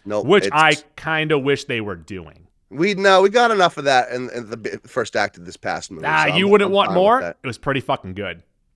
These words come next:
Speaker 1: I don't know what, what's left to tell in
Speaker 2: Who
Speaker 1: that universe,
Speaker 2: cares?
Speaker 1: to be honest with
Speaker 2: Figure
Speaker 1: you.
Speaker 2: it out.
Speaker 1: So we, she is referring to, um, Beyond the Spider-Verse and the fourth Tom Holland movie. I hope,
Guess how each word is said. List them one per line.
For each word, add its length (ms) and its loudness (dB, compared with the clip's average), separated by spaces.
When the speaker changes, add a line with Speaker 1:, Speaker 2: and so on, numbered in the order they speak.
Speaker 1:
I 80 -6
don't 140 0
know 140 4
what, 280 2
what's 340 -6
left 200 -4
to 80 -14
tell 300 -4
in 80 -4
Speaker 2:
Who 80 0
Speaker 1:
that 100 -8
universe, 100 2
Speaker 2:
cares? 320 -2
Speaker 1:
to 60 -20
be 100 -10
honest 220 -10
with 60 -16
Speaker 2:
Figure 180 -2
Speaker 1:
you. 60 0
Speaker 2:
it 40 -2
out. 300 0
Speaker 1:
So 140 -2
we, 360 -2
she 360 -2
is 160 2
referring 540 0
to, 440 -8
um, 520 -4
Beyond 440 2
the 40 -2
Spider-Verse 800 0
and 400 -8
the 140 -10
fourth 460 -4
Tom 280 -4
Holland 380 -4
movie. 320 -14
I 240 4
hope, 500 4